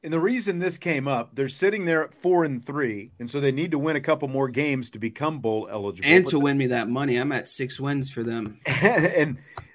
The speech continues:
Speaker 1: the, uh, the schedule goes U C L A this weekend,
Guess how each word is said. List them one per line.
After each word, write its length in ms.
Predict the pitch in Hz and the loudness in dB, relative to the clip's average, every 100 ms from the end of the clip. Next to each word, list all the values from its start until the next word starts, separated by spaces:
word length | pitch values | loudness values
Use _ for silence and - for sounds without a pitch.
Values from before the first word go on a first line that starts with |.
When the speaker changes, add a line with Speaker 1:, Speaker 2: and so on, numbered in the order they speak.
| - | 0
Speaker 1:
the, 260 | 151 160 151 | 4 8 8
uh, 320 | 143 135 123 _ _ _ - | 8 6 4 _ _ _ -4
the 100 | 147 | -2
schedule 720 | 143 - 240 196 180 165 175 - | 0 6 6 8 8 8 6 2
goes 380 | 143 143 135 - - | 4 4 4 0 -10
U 200 | 147 208 | -6 -4
C 260 | - 190 | -2 2
L 240 | 165 147 165 | 2 4 2
A 420 | 156 113 113 139 _ _ _ _ _ _ 113 | 2 0 -4 -10 _ _ _ _ _ _ -2
this 260 | 175 175 | -2 0
weekend, 600 | 135 127 120 107 101 120 | -4 -4 -4 -8 -8 -10